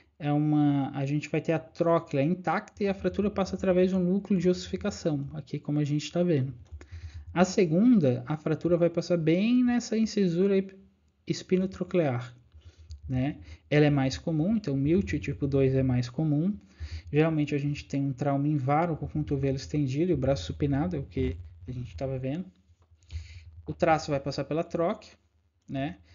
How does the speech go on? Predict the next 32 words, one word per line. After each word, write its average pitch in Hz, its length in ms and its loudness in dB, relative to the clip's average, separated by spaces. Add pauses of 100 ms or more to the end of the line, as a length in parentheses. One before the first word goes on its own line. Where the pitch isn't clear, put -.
(680)
E, 165 140 0
é, 165 300 4
a 160 60 -2
fratura 180 360 -2
passa 185 300 -2
ao 214 80 2 (180)
redor 196 400 2
do 202 140 0
núcleo 190 340 -2
de 180 120 0
ossificação 185 580 -6
do 180 100 -4
côndilo 180 400 -2
lateral. 175 560 -4 (140)
É 143 40 -12
uma 143 140 -8
fratura 139 380 -8
instável, 127 560 -8
né? 143 160 -6 (480)
Então 143 140 -2
a 135 40 0
primeira 139 380 2
vai 139 100 0
cruzar 151 400 2
o 160 80 2
núcleo, 226 480 0
a 208 60 -2
segunda 180 460 -2
não 185 320 0
vai. 123 300 -2 (2000)
Aí 170 220 8
existe 175 580 2